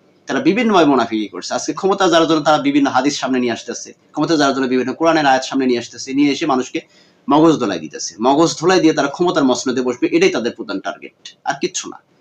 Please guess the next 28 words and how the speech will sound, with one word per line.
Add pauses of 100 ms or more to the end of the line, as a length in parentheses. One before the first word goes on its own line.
(300)
Just
এটা
একটু
ভাবেন
যে, (140)
যে
লোগোর
ভিতরে
আল্লাহর
নাম
থাকে,
সেই
নাম,
আল্লাহর
নাম
বাদ
দিয়ে (280)
নতুন
করে
লোগো
তৈরি
করে,
আর
সেই
লোগো
দিয়ে
ক্ষমতায়
যাবে,